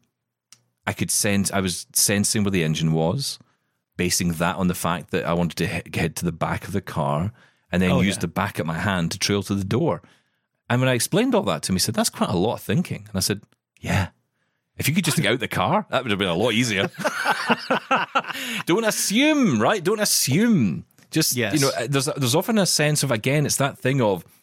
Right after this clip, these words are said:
Speaker 1: if you show any capability as a blind person, they don't believe you're blind.
Speaker 2: Yeah. No,
Speaker 1: Which
Speaker 2: that's
Speaker 1: is so
Speaker 2: absolutely true.
Speaker 1: ridiculous. It's so
Speaker 2: Mm-hmm.
Speaker 1: ridiculous.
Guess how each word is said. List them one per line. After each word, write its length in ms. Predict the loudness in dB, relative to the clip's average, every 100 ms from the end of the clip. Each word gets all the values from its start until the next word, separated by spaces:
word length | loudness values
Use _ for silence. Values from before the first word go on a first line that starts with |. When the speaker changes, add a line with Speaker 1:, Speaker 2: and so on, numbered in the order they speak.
| _
Speaker 1:
if 180 | -6 0
you 200 | 2 2
show 340 | 2 2 0 -4 0
any 380 | 2 4 4
capability 840 | 2 0 0 0 0 0 0 -2 -2
as 100 | -2
a 40 |
blind 300 | 0 0 0
person, 420 | 2 0 0 -4 -4 -10 _ _ _ _
they 100 | -2
don't 300 | 0 2 0
believe 240 | 0 -2 -2
you're 80 | -4
blind. 340 | -6 -8 -12 _ _ _ _ _ _ _ -8
Speaker 2:
Yeah. 180 | -6 -6 _
No, 140 | -2 0
Speaker 1:
Which 120 | 2
Speaker 2:
that's 120 | 2
Speaker 1:
is 60 | 2
so 60 | 2
Speaker 2:
absolutely 260 | 2 0
true. 140 | -2 -4
Speaker 1:
ridiculous. 300 | -4 -10 -14 _
It's 120 | -2
so 260 | 0 2 4
Speaker 2:
Mm-hmm. 220 | 2 2
Speaker 1:
ridiculous. 560 | 0 -2 -4 -8 -10